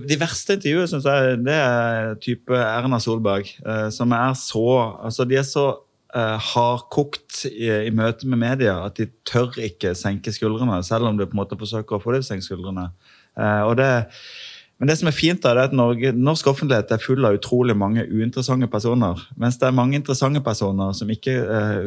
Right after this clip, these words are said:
kommer fram så mye, og de, de får du interessante samtaler om med, selv om folk ikke har hørt om de nødvendigvis fra før. Men, eh, men, eh, sånn, de,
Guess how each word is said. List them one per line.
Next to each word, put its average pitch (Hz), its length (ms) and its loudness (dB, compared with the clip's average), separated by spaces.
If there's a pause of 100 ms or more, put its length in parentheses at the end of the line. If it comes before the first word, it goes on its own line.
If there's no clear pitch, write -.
kommer 127 240 0
fram 180 160 -4
så 123 160 -6
mye, 95 160 0
og 101 140 0
de, 143 80 0 (100)
de 104 400 -6
får 143 160 2
du 147 60 -2
interessante 139 340 -4
samtaler 143 480 -2
om 110 160 -2
med, 98 240 -2
selv 131 220 0
om 113 100 -4
folk 127 240 -4
ikke 123 160 -2
har 113 140 0
hørt 139 320 -4
om 104 100 0
de 98 80 -2
nødvendigvis 98 480 -2
fra 107 80 -6
før. 127 260 0 (460)
Men, 127 320 2
eh, 120 140 2 (100)
men, 131 160 0
eh, 127 160 -2 (320)
sånn, 123 240 -6
de, 127 100 -6